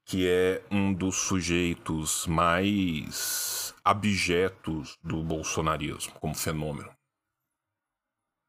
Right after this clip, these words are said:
Teve um milhão e quinhentos mil votos, ou quase um milhão e seiscentos mil votos. Bruno Engler, comparsa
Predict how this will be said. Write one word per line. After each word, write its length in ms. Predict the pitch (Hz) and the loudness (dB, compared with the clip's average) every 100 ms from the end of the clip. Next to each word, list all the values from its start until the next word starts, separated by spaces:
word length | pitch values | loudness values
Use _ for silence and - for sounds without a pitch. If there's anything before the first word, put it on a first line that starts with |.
| _ _ _ _ _ _ _ _ _ _ _ - - - | _ _ _ _ _ _ _ _ _ _ _ -20 -20 -2
Teve 340 | 87 80 80 - | 0 2 -2 -2
um 120 | 95 92 | 0 2
milhão 640 | 87 80 80 90 123 151 _ _ _ _ _ - | 2 2 2 2 0 -6 _ _ _ _ _ -6
e 100 | 92 | -6
quinhentos 840 | - 98 87 82 90 - 78 73 | -2 0 2 2 0 -2 -4 -4
mil 360 | 87 82 90 101 | -2 0 0 -2
votos, 460 | 80 80 95 135 | 0 0 0 0
ou 80 | 80 | -4
quase 240 | - 78 76 | -2 -2 -2
um 40 | |
milhão 140 | 78 | -4
e 60 | 78 | -4
seiscentos 520 | - 73 - 78 73 | -4 -6 -4 -4 -4
mil 140 | 78 76 | -6 -4
votos. 540 | 76 76 107 - - _ _ _ _ _ _ _ _ _ _ _ _ _ _ - - _ _ _ _ - | 0 0 -2 -8 -14 _ _ _ _ _ _ _ _ _ _ _ _ _ _ -18 -18 _ _ _ _ -6
Bruno 420 | 104 131 156 127 | 2 4 4 6
Engler, 600 | 107 101 95 85 80 76 - - - _ _ _ _ _ _ _ _ _ _ _ _ _ _ _ _ _ _ _ _ _ _ - - | 6 4 4 2 0 -2 -4 -6 -8 _ _ _ _ _ _ _ _ _ _ _ _ _ _ _ _ _ _ _ _ _ _ -20 -12
comparsa 1080 | - 98 90 - 80 - - - - - - | -2 0 4 4 4 2 -2 -2 -2 -6 -10